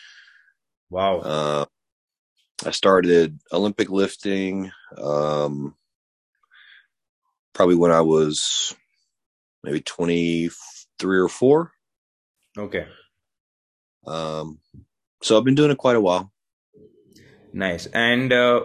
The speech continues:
Speaker 1: why did you start with Olympic lifting? Like, usually a lot of, uh, a lot of boys get into bodybuilding initially when they enter the gym.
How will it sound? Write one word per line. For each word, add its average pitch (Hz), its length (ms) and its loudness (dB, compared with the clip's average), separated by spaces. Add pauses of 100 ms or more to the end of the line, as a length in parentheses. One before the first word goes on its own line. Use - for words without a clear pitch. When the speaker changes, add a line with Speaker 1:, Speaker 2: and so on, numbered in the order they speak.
Speaker 1:
why 117 400 2
did 147 180 -4
you 165 120 0
start 117 460 -4
with 117 160 -8
Olympic 107 420 -8
lifting? 117 380 -10 (680)
Like, 104 180 -4
usually 123 480 0
a 110 60 0
lot 104 260 -2
of, 110 260 -6 (460)
uh, 95 360 -4
a - 20 -18 (280)
lot 117 300 2
of 143 140 2
boys 123 240 2
get 110 160 -2
into 110 340 -6
bodybuilding 101 640 -4
initially 95 420 -6
when 92 180 -8
they 92 100 -6
enter 90 140 -10
the 90 120 -10
gym. 87 360 -4